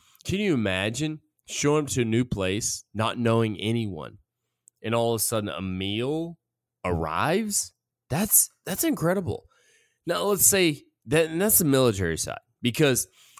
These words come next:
we're a little bit closer knit type people. But what about, like, in a, just a community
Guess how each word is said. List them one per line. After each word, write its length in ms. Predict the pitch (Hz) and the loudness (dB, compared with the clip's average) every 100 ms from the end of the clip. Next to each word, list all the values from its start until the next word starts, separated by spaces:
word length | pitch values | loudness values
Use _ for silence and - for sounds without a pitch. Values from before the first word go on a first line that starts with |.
| - - | -20 2
we're 120 | 151 | 4
a 40 | |
little 140 | 151 175 | 6 4
bit 160 | 175 | 0
closer 440 | - 147 147 - 131 | -2 0 2 2 2
knit 260 | 117 - | 2 0
type 260 | - 95 - | -4 -6 -4
people. 340 | 95 73 - _ _ _ _ _ _ _ _ - - | -6 -6 -16 _ _ _ _ _ _ _ _ -20 -6
But 200 | 127 - _ _ _ | -4 -4 _ _ _
what 160 | 87 160 | -4 -2
about, 320 | 202 233 220 | -2 -4 -2
like, 340 | 190 160 - - _ _ _ | -2 -2 -4 -14 _ _ _
in 420 | 143 139 131 127 | -2 0 0 -2
a, 400 | 87 117 110 107 | -2 -2 0 -2
just 200 | 104 - | -4 -6
a 100 | - | -6
community 720 | - 110 107 151 180 82 64 | -6 -4 -2 -2 -4 -6 -10